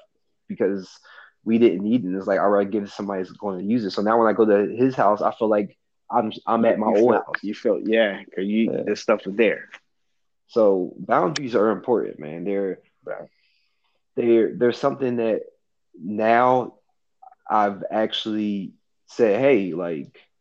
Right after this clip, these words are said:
Speaker 1: these are things that need to happen for, for us to be better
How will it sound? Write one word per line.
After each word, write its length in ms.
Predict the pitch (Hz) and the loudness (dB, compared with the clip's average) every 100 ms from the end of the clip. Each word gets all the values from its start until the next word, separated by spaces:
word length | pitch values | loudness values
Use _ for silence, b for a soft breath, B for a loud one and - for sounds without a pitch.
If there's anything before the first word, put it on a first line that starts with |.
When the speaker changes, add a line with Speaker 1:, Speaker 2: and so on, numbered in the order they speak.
| _ _ | _ _
Speaker 1:
these 320 | - 127 131 113 | -2 -2 0 -2
are 80 | |
things 320 | 107 117 113 101 | -4 -4 -4 -4
that 160 | 87 | -4
need 200 | 90 107 | -4 -4
to 120 | 90 | -4
happen 600 | 92 113 117 92 98 - _ _ | -2 -2 -2 -6 -12 -14 _ _
for, 280 | 104 82 - _ _ _ | 0 0 -4 _ _ _
for 540 | 101 98 90 85 71 - - - | 0 0 0 -2 -6 -10 -12 -2
us 400 | 107 101 - _ | -2 -2 -12 _
to 80 | 104 | -8
be 200 | 95 104 | -2 -2
better 600 | 87 101 101 98 90 - | 2 4 4 2 -2 -6